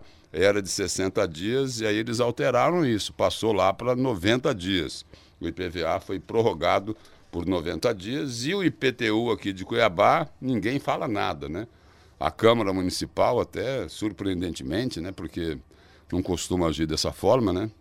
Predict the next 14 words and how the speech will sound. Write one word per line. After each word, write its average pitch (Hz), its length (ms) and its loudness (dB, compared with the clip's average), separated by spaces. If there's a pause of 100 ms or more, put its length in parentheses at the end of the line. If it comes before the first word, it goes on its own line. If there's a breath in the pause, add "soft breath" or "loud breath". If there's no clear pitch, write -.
(120)
É, 69 320 -6 (200)
lá, 85 220 2
normalmente, 82 800 -2
as 76 140 -2
atitudes, 78 840 -6
é, 71 340 -4 (500 soft breath)
não 82 220 2
são 80 240 0
assim 78 240 -2
tão 90 280 2
positivas. 104 680 -2
Nesse 110 260 0
caso 92 440 2
aí, 101 280 2